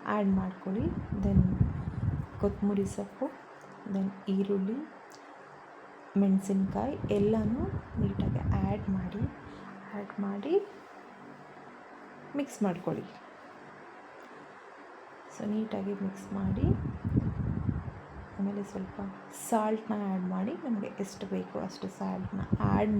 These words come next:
ಮಾಡಿ ನೀಟಾಗಿ ಮಿಕ್ಸ್ ಮಾಡ್ಕೋಬೇಕು. ಕಂಪ್ಲೀಟಾಗಿ ಎಲ್ಲ ವೆಜಿಟೇಬಲ್ಸ್ ಹೆಸರು ಬೇಳೆ ಜೊತೆ ಮಿಕ್ಸ್ ಆಗಬೇಕು. So ಇಷ್ಟೆಲ್ಲ ರೆಡಿ ಮಾಡಿಕೊಂಡ್ರೆ ಹೆಸರು ಬೇಳೆ ಕೋಸಂಬರಿ ರೆಡಿ.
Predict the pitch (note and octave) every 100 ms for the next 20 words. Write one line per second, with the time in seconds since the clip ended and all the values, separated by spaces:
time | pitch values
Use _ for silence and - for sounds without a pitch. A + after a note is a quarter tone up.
0 | G3 F#3+ G3+ F4 - - - - - -
1 | - A3+ A3 A3 A3+ A3+ G#3 G3 G3 E4
2 | C4 A3 - F#3+ F3+ F#3 E3+ F#3 F#3+ -
3 | G#3+ G3+ A#3 A3+ A3 G3+ G3 G#3 F#3 F#3+
4 | G3 F#3+ - G3 F#3 A#3+ E4+ - - -
5 | - - - G3 - A3+ G#3 F#3+ F#3+ G3
6 | - C4+ - A3 A3 - - - G3 G3+
7 | G3 F3+ - - - - - - - -
8 | - - - - F#3+ F#3+ F#3+ F3 G3 F#3+
9 | F#3+ - F#3 F#3 E4 G4 - - - -
10 | - - - - - F#3 F#3 G3 F4+ -
11 | - - - - - G3+ G3 F3+ E3